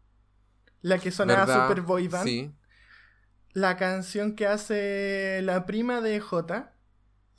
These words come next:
Speaker 2: Sí,
Speaker 1: Para
Speaker 2: Wondering. Está la que hace Ricky también.
Speaker 1: Cier-, no, Ricky es una, ah, cierto, la canción de amor que le hace
Speaker 2: Sí.
Speaker 1: a, a Nini al final, sí.
Speaker 2: De-,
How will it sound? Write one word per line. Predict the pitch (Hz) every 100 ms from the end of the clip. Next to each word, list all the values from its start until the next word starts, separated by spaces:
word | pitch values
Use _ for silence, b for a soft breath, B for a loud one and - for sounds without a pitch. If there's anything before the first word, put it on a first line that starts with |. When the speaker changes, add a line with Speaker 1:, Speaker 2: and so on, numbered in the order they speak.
| b b
Speaker 2:
Sí, | - - 123 135
Speaker 1:
Para | 151 175
Speaker 2:
Wondering. | - 175 175 170 170 165 - _ _ - -
Está | - 135
la | 139
que | 139
hace | 139 - 131 120
Ricky | 139 160 135
también. | 127 120 120 120 120 165 - - b
Speaker 1:
Cier-, | - 262 247 - -
no, | 202 202 196 190 202 -
Ricky | 185 180 185 214
es | 302
una, | 285 262
ah, | 277 330
cierto, | - 285 220
la | 196
canción | 196 247 233
de |
amor | 214 220
que | 240
le | 220
hace | 226 247
Speaker 2:
Sí. |
Speaker 1:
a, | 220 214 208 202 190
a | 196
Nini | 202 220 220
al | 220
final, | 214 175 175 214 240
sí. | - 196 196
Speaker 2:
De-, | 113